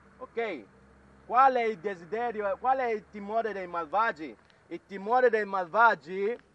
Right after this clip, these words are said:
è quello che i santi vengono a sapere qual è la vera verità, perché i malvagi sono i figli di, di, di, di perdizione, sono i figli di, di bugie, ok? Come il loro,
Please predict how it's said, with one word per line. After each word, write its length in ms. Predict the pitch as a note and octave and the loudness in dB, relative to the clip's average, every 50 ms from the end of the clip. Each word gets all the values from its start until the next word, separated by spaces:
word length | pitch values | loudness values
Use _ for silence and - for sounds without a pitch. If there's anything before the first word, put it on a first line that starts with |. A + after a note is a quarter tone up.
| _ - _ _ _ | _ -20 _ _ _
è 160 | - F#3 - - | -8 -8 -8 -6
quello 560 | - G#3 B3 C4+ C4 B3 A3 G3+ F#3 E3 D3+ - | -2 0 2 4 4 2 2 2 0 0 0 -4
che 100 | _ G3 | _ -10
i 60 | F#3 | -10
santi 460 | F#3 - - - A#3+ B3 B3 G#3+ G#3 G3 | -10 -8 -2 2 2 2 2 0 -4 -4
vengono 400 | E3+ A3+ A#3+ A#3 G#3+ A3+ G#3+ G#3 | -2 -2 -2 0 -2 -2 -2 -2
a 60 | F#3+ | -4
sapere 580 | - G3+ F#3 - - A3 A#3 A3+ A3 G3 F3+ - _ _ _ | -2 -2 -4 0 2 2 2 2 0 -2 -4 -10 _ _ _
qual 260 | F3 G#3 G#3 G3 G3 | 0 2 2 4 4
è 180 | A3 B3 C4 | 2 0 2
la 160 | A#3 A3+ G3+ F#3 | 2 2 2 2
vera 260 | F3 G#3 G#3+ G#3 F#3+ | 2 0 0 0 0
verità, 560 | F#3 F#3 E3+ E3 - - F#3 - C#3 A2+ - _ _ _ _ _ _ _ _ _ _ | -2 -4 -6 -8 -4 -2 0 0 0 -2 -4 _ _ _ _ _ _ _ _ _ _
perché 220 | _ F3+ - - A3 | _ -14 -4 -2 -2
i 60 | G#3+ | -2
malvagi 580 | G#3 G#3 G3+ G3 F#3 D#3+ G#3+ A#3+ C4 B3 F#3+ A3 | 0 2 0 0 2 4 6 6 6 6 4 -4
sono 300 | - - A#3 A3+ A#3 A3+ | -2 0 2 2 2 0
i 80 | G#3+ | -2
figli 580 | - - _ - B3 C#4 D4 C#4+ C4+ B3 A3+ F#3+ | -4 -8 _ -10 -8 -6 -6 -4 -2 -2 -2 -4
di, 180 | D#3+ F#3+ F#3+ F#3 F3 | -4 -6 -8 -8 -8
di, 220 | D#3 F#3 G3+ G3+ | -8 -8 -8 -8
di, 300 | D#3+ D#3+ G3 G3 G3 F#3+ | -8 -8 -8 -8 -8 -8
di 120 | D#3+ F#3 F#3 | -10 -10 -8
perdizione, 720 | - - G#3+ G#3+ F3 F3+ G3+ - - - A#3+ C4 C4 A#3 G#3+ | -4 -2 -2 -2 -2 -4 -10 -10 -4 -2 0 0 0 -2 0
sono 180 | - A#3 A3+ | 0 0 0
i 100 | A3 G3+ - - | 0 -4 -6 -12
figli 360 | _ B3+ C#4 C#4+ C#4 C#4 C#4 | _ -10 -8 -8 -6 -8 -8
di, 260 | A3+ G#3 A3+ A3+ A3+ G#3+ - _ _ _ _ _ | -6 -4 -4 -4 -6 -8 -12 _ _ _ _ _
di 140 | - G3+ G#3 | -12 -12 -12
bugie, 720 | D#3 F3+ A3+ G#3+ D3+ - D#3+ F#3+ B3 C#4 C4+ A#3 D3 G#2+ F#2+ - - _ _ - - - - - - - - | -8 -8 -10 -10 -10 -12 -8 -6 -2 2 2 2 2 0 -6 -16 -20 _ _ -20 -20 -20 -20 -20 -20 -16 -14
ok? 320 | D#3+ F3 - B3 A#3 - | -14 -8 -6 -8 -8 -6
Come 220 | - - F#3 G#3+ G#3+ | -6 -6 -4 -2 -2
il 100 | G#3+ G#3+ | 0 2
loro, 400 | A3+ B3 C4 B3+ B3 A#3+ A3 | 4 4 6 6 6 6 6